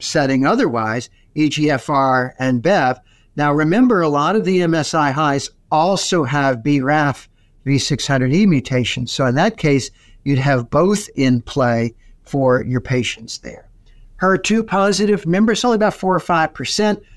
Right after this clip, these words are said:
Left-sided tumors almost always. No current her two positive treatment for frontline, but you clearly got second-line options and third-line options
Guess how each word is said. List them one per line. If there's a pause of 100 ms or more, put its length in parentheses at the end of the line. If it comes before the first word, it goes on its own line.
(120)
Left-sided
tumors
almost
always. (440)
No
current
her
two
positive (340)
treatment
for
frontline, (280)
but
you
clearly
got
second-line
options
and
third-line
options